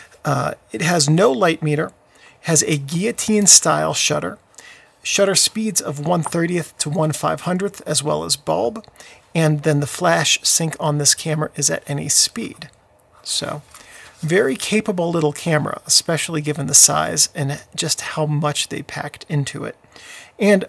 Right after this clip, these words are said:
by the way, these cameras have a lens that has a really good reputation. It has a twenty-two millimeter f two eight, which is a very, very small little lens, but, um,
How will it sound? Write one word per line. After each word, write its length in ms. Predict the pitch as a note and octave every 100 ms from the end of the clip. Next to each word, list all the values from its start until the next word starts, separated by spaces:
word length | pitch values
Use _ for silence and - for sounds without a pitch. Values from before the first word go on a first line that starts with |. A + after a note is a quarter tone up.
| -
by 160 | E3+ D#3
the 100 | D3+
way, 280 | D3+ - C#3+ -
these 160 | - G3+
cameras 360 | - D#3+ D#3 D3+
have 160 | D3
a 300 | - D3+ D3+ -
lens 400 | - E3 E3+ F3
that 100 | -
has 220 | B2+ C#3+ C#3+
a 80 |
really 360 | C#3+ E3+ B3 A3
good 200 | F#3 E3
reputation. 580 | D#3+ - - D3+ C#3 D3+
It 80 | D3+
has 240 | C3+ C#3 -
a 120 | D#3
twenty-two 760 | - - F#3+ F#3 G3 - F#3+
millimeter 500 | E3+ D#3+ D3+ D3+ D3 -
f 260 | - D3+ -
two 260 | - D3+ C#3
eight, 280 | D#3 E3 - - - - - _
which 400 | - D#3+ D3+ - -
is 460 | D3+ D3+ D#3 D3+ - - - - - -
a 80 | D#3
very, 380 | D3 F#3+ F3 E3+
very 340 | D#3+ D#3 D3+
small 520 | - - D3+ D3+ D3
little 360 | C#3+ D3+ - -
lens, 640 | D3+ D#3+ D#3 D3 D3+ - - -
but, 300 | - - - - -
um, 440 | D3 - - D3+